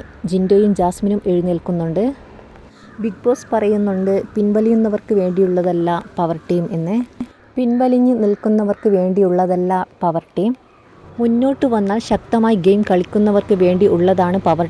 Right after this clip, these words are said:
ടീം എന്ന് ബിഗ് ബോസ് ഒരിക്കൽ കൂടെ പറയുന്നുണ്ട്. ബിഗ് ബോസ് ഇങ്ങനെ പറഞ്ഞപ്പോൾ സായും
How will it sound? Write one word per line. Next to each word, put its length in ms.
ടീം 160
എന്ന് 220
ബിഗ് 220
ബോസ് 180
ഒരിക്കൽ 360
കൂടെ 200
പറയുന്നുണ്ട്. 600
ബിഗ് 280
ബോസ് 280
ഇങ്ങനെ 340
പറഞ്ഞപ്പോൾ 500
സായും 420